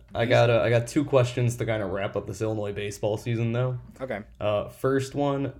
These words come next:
Speaker 1: pitcher of the year. Who gets the Cy Young for Illinois baseball?
Speaker 2: I think Fisher. 'Cause
Speaker 1: Okay.
Speaker 2: well, starter, or, or are you including
Speaker 1: Well, no,
Speaker 2: relievers?
Speaker 1: I think Cy Young, it could be a reliever, you know,
Speaker 2: Oh,
Speaker 1: any
Speaker 2: fine.
Speaker 1: pitcher, so.
Speaker 2: Fine. If it's ever, if it's all pitchers, then it's Garrett Acton.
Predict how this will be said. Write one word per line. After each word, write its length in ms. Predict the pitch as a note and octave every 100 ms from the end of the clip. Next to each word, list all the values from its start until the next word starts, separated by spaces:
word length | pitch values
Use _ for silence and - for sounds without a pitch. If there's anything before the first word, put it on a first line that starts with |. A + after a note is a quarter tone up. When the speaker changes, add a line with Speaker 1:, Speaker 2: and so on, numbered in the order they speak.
| -
Speaker 1:
pitcher 360 | C#3 C3 B2+
of 80 | A#2
the 80 | G2
year. 400 | D2+ B1+ - - - - _ - -
Who 120 | C3+
gets 200 | C#3+ C3
the 100 | -
Cy 280 | B2 - A#2
Young 260 | A2+ G#2+ G#2+
for 100 | G#2
Illinois 260 | G2+ F#2+
baseball? 520 | F#2 - - A1+ - _
Speaker 2:
I 120 | B2
think 180 | A#2 G#2
Fisher. 480 | - F#2+ - F2 E2 _ _ - - - - - - - - _ - - - - - - B2+
'Cause 160 | A#2+
Speaker 1:
Okay. 280 | B2 - B2+ B2 -
Speaker 2:
well, 400 | C#3+ D#3 D3 B2+ - - _ _ -
starter, 480 | - - E3 D#3+ F#3+
or, 460 | F3 C#3 C3 B2+ A#2 C#3
or 120 | C3+
are 60 | C3
you 180 | B2+
including 420 | B2+ - D#3 C#3 A#2+
Speaker 1:
Well, 140 | D#3
no, 120 | F3
Speaker 2:
relievers? 80 | E3+
Speaker 1:
I 100 | D3+
think 220 | B2+ D3
Cy 260 | B2 D#3 C#3+
Young, 280 | A#2 C#3+ F#3
it 100 | B2
could 120 | A#2
be 100 | C3+
a 60 | B2+
reliever, 420 | A2+ B2+ D3+ G2+
you 100 | G2+
know, 120 | A2+
Speaker 2:
Oh, 120 | D#3+
Speaker 1:
any 120 | C3+ B2
Speaker 2:
fine. 180 | E3
Speaker 1:
pitcher, 380 | C3 - B2+ -
so. 260 | G2 G#2 G2
Speaker 2:
Fine. 300 | E3+ G#2+ G2
If 160 | C#3+ D3+
it's 140 | E3
ever, 200 | F#3 E3
if 200 | D#3+ D#3+
it's 120 | D#3+
all 140 | F3+ F3
pitchers, 360 | D#3+ D3+ C3
then 160 | B2+ B2+
it's 120 | A#2+
Garrett 280 | D3 B2 A#2
Acton. 400 | B2 - E2